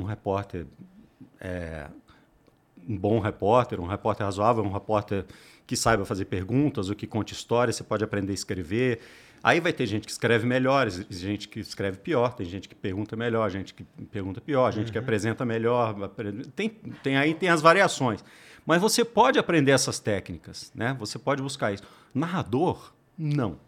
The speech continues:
Speaker 1: Ou o cara tem o dom de fazer aquilo, e aí ele desenvolve aquele dom, ou ele não tem, é, na minha vi-, na minha percepção. O narrador, ele é um repentista.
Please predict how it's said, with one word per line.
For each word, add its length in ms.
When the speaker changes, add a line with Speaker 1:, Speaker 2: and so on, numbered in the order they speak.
Speaker 1:
Ou 160
o 20
cara 280
tem 160
o 80
dom 300
de 100
fazer 280
aquilo, 440
e 80
aí 140
ele 180
desenvolve 960
aquele 280
dom, 340
ou 120
ele 140
não 160
tem, 360
é, 440
na 160
minha 220
vi-, 180
na 100
minha 180
percepção. 600
O 80
narrador, 640
ele 440
é 340
um 100
repentista. 1000